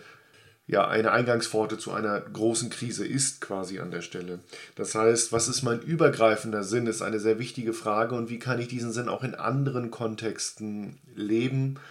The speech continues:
und damit, äh, ja, letztendlich resilienter werden. Wir haben über den Wert der Frage gesprochen, ist das das Leben, das du lebens-, das du lebenswert findest, das du leben möchtest?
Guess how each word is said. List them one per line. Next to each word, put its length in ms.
und 280
damit, 720
äh, 280
ja, 260
letztendlich 680
resilienter 640
werden. 380
Wir 200
haben 160
über 180
den 300
Wert 380
der 120
Frage 480
gesprochen, 580
ist 280
das 260
das 240
Leben, 540
das 220
du 100
lebens-, 460
das 400
du 240
lebenswert 580
findest, 360
das 120
du 100
leben 280
möchtest? 560